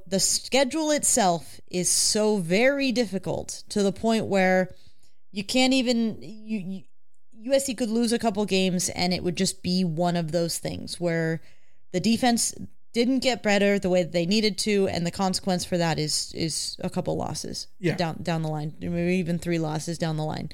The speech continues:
Speaker 1: Um, and you, you have to sort of hope that that's a learning experience for Lincoln Riley, who needs to find his defensive coordinator. Um, but when it, like, when it comes down to it, this is really good perspective about how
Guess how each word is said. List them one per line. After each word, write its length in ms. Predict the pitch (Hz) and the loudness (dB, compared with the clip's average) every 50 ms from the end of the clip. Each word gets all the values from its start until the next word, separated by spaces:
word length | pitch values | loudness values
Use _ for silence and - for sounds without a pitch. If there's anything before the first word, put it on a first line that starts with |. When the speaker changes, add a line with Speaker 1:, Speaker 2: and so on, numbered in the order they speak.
| - - - - - - - - - | -12 -16 -16 -16 -16 -16 -16 -10 -4
Speaker 1:
Um, 400 | - 190 196 196 196 196 196 196 - - | 0 2 4 4 4 2 0 -2 -4 0
and 500 | 220 208 202 196 202 208 202 208 196 196 | 2 2 4 4 4 4 2 2 0 0
you, 140 | 214 220 185 - | 0 0 0 0
you 160 | 202 208 202 | 0 2 2
have 100 | 208 202 | 2 2
to 80 | - 202 | 0 0
sort 180 | - - 214 | 0 2 0
of 60 | 196 170 | 2 2
hope 200 | 175 202 196 - | 2 0 0 -2
that 80 | - | -2
that's 200 | - 190 190 - | -2 -2 0 0
a 40 | 202 | 2
learning 320 | 190 202 208 208 202 196 | 2 2 2 4 4 2
experience 400 | 190 190 - - 196 190 190 185 | 2 0 0 0 2 2 2 2
for 100 | - - | 0 0
Lincoln 240 | 190 190 185 185 208 | 0 0 0 2 2
Riley, 300 | 254 285 285 285 285 285 | 4 4 6 6 6 4
who 80 | 233 233 | 4 4
needs 260 | 220 220 220 196 - | 4 4 4 2 2
to 120 | - 233 214 | 0 0 0
find 380 | - 196 185 185 180 175 175 | 2 2 2 2 2 2 0
his 200 | 156 160 185 170 | 0 -2 -2 -2
defensive 460 | - - 165 151 165 147 - - 156 - | -2 -2 -4 -4 -4 -6 -6 -8 -10 -10
coordinator. 420 | - - - - - - - - - - - - - - - - - - - - | -8 -8 -8 -8 -8 -10 -12 -12 -14 -16 -16 -16 -16 -16 -16 -14 -14 -14 -10 -4
Um, 380 | - 208 220 214 214 208 202 196 - - - - - - - - - - - - - - - - - - - 202 | 0 2 4 4 4 4 2 0 -4 -10 -16 -16 -18 -18 -18 -18 -18 -18 -18 -18 -18 -18 -16 -16 -16 -16 -14 -6
but 260 | 180 254 262 254 254 - - - - - - - - - - - 240 240 | 0 2 2 2 0 -2 -14 -16 -16 -16 -14 -14 -14 -14 -16 -14 -4 2
when 200 | 240 262 277 285 | 4 4 6 4
it, 280 | 277 - - 247 196 | 4 2 2 2 2
like, 160 | 214 240 220 | 4 2 2
when 260 | - 202 190 233 247 254 | 2 2 2 4 4 4
it 120 | 247 247 | 2 2
comes 240 | - 240 233 214 185 | 2 2 2 2 2
down 180 | 220 220 220 214 | 2 2 4 4
to 60 | 190 | 4
it, 100 | 190 180 | 2 2
this 160 | 190 208 - | 2 2 2
is 120 | 220 202 208 | 2 2 2
really 240 | 202 233 226 214 | 2 2 4 2
good 300 | 202 185 208 208 180 - | 2 2 2 2 0 -2
perspective 920 | - - 208 175 - - - 208 190 - - 185 175 165 160 160 - - - - | -4 -2 0 0 0 2 0 0 -2 -2 0 0 0 0 0 -2 -6 -8 -14 -8
about 640 | - - 180 156 180 170 170 170 170 - - - - - - - - - - - - - - - - - - - | -4 -2 0 2 2 4 4 2 2 0 -4 -8 -10 -12 -14 -16 -16 -16 -16 -16 -16 -16 -14 -14 -14 -14 -14 -14
how 600 | - - - 190 185 185 180 180 180 175 170 - | -6 -2 2 4 4 6 6 6 4 4 2 -2